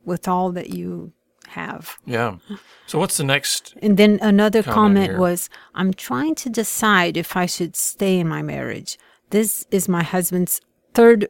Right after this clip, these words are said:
Speaker 1: relapse. I know if I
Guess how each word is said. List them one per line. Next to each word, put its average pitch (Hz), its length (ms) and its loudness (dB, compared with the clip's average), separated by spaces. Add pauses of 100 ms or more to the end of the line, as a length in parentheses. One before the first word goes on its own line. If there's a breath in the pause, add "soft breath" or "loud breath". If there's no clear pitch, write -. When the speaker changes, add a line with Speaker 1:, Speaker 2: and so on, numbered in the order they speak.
Speaker 1:
relapse. 160 800 -2 (760 soft breath)
I 190 160 4
know 214 580 6
if - 220 -2
I 185 220 2